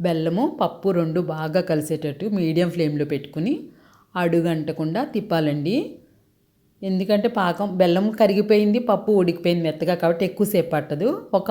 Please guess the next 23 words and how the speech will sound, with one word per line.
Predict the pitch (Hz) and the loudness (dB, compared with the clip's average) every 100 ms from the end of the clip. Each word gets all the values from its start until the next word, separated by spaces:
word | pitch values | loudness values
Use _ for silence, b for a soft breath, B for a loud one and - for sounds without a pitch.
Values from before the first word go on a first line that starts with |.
| 196 | 0
హాఫ్ | 175 180 | 0 -4
స్పూన్ | - 185 202 180 | -4 -2 0 2
ఇలాచీ | 160 165 202 180 | 2 0 0 0
వేసానండి. | 165 151 139 135 147 269 466 - _ _ _ _ _ _ _ _ _ _ _ _ _ _ _ _ _ _ _ _ _ _ _ _ _ _ 196 | 0 -2 -2 -2 -4 -4 -6 -16 _ _ _ _ _ _ _ _ _ _ _ _ _ _ _ _ _ _ _ _ _ _ _ _ _ _ -2
మీడియం | 208 202 196 | 0 0 0
ఫ్లేమ్లో | 202 196 202 | 0 0 0
పెట్టుకుని | 202 - 240 285 - | -2 0 0 0 -2
తిప్పుతూ | 196 - 190 175 | -8 0 0 2
ఉండాలి. | 160 147 196 330 254 | 0 0 0 0 -2
మీరు | 156 156 | -2 -2
మాత్రం | 160 196 165 | -2 -2 0
అడుగంటనివ్వకండి. | 156 156 151 143 143 143 143 226 427 427 - 196 | 0 0 0 -2 -2 -4 -2 -2 -4 -8 -6 -2
మంచి | 185 180 180 | -2 -4 -4
ఫ్లేవర్ | 180 165 160 160 | 0 0 0 0
కోసం | 156 165 160 156 160 | -2 -4 -6 -6 -6
ఇలాచీ, | 156 156 151 330 508 B B B B _ _ 208 | -4 -4 -4 -6 -6 B B B B _ _ 0
టేస్ట్ | 190 185 - 185 | 0 -2 -2 -2
కోసం | 170 269 427 480 233 | 0 -2 -2 0 2
రెండు | 190 202 208 | 4 2 0
స్పూన్లు | 180 165 160 254 - - _ _ _ _ 175 | -2 0 0 -2 -6 -16 _ _ _ _ -4
నెయ్యి | 175 175 165 | 0 2 2
వేసానండి. | 160 160 151 147 156 320 494 - 190 | 2 0 -2 -2 -2 -4 -6 -10 -4
మనం | 185 | -2